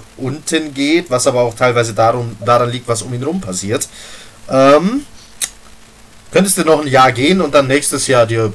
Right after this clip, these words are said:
schön einen Quarterback aussuchen. So einen Herbert oder einen Tua. Ich, ich an der Giants Stelle würde aber mit Eli noch ein Jahr gehen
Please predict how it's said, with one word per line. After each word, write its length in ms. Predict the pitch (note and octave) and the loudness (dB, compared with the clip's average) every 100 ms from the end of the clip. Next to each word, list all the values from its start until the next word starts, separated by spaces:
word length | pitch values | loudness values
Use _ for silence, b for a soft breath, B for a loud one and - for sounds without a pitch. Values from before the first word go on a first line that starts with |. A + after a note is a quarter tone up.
| - | -6
schön 300 | B2+ B2 A#2+ | -4 -2 -4
einen 100 | G2 | -6
Quarterback 520 | A#2 A2+ G#2 G2+ F#2+ - - - - | -2 0 0 -2 -4 -14 -20 -20 -8
aussuchen. 480 | A2 G2+ G2+ F2+ F2 - - - - - - | -6 -4 -8 -10 -16 -20 -20 -20 -20 -20 -20
So 140 | - G#2+ | -12 -6
einen 160 | G#2+ G#2 | -4 -2
Herbert 460 | A2 A#2 A2+ G2+ | 0 2 0 -2
oder 160 | F#2 G2 | -4 -6
einen 180 | G2 F#2+ | -8 -8
Tua. 360 | C3 B2 - - - - - - - - - - - - - - - - - - - - - - - - - - - - | -4 -4 -4 -6 -20 -20 -20 -20 -20 -20 -20 -20 -20 -20 -20 -20 -20 -20 -20 -12 -6 -6 -6 -20 -20 -20 -20 -20 -20 -10
Ich, 260 | A#2 - - - - - - - | -10 -10 -14 -20 -20 -20 -20 -12
ich 380 | D#3 E3 F3+ - | -4 -2 -2 0
an 140 | E3 D#3+ | -2 0
der 120 | D3+ - - | -6 -6 -2
Giants 460 | B2+ C3+ F3 F3+ | 2 2 2 0
Stelle 640 | - - B2 C3+ F3 G3 - - | -4 -2 0 2 2 0 -4 -10
würde 340 | C3 D3 D#3+ C3 | -4 -2 0 2
aber 200 | C#3 C#3 | 2 2
mit 220 | C3+ - | -2 -6
Eli 300 | C3+ C3 C3 | -4 0 0
noch 220 | A#2+ A2+ | 0 -4
ein 100 | B2 G#2+ | -6 -4
Jahr 300 | G#2+ F#2+ F#2+ | -2 0 -2
gehen 680 | F#2+ G#2 A#2 B2+ F#3 C#4 | -4 -6 -4 -2 -2 -4